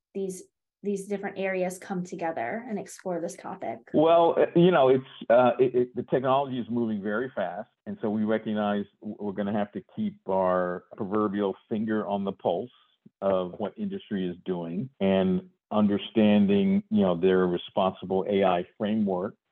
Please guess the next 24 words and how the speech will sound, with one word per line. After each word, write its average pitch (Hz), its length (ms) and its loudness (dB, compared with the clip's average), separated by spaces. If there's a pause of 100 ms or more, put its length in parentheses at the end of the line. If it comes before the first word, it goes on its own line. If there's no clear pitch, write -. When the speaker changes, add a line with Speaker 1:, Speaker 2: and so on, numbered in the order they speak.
Speaker 2:
and 120 160 -2
then 120 200 0
also 120 760 0 (200)
being 110 260 -4
able 101 320 -6
to 101 440 -2 (220)
pilot 110 480 0 (220)
and 92 440 -4
evaluate 98 800 0
what 85 100 -2
we 90 160 -4
call 90 380 -2
T 104 160 4
and 95 120 4
V, 95 300 4 (100)
test 95 180 -2 (120)
and 92 380 4
evaluate 92 840 0 (460)
and 90 200 -8
validate, 90 720 0
you 101 80 -6
know, 87 160 -4
A 92 200 4
I 90 220 4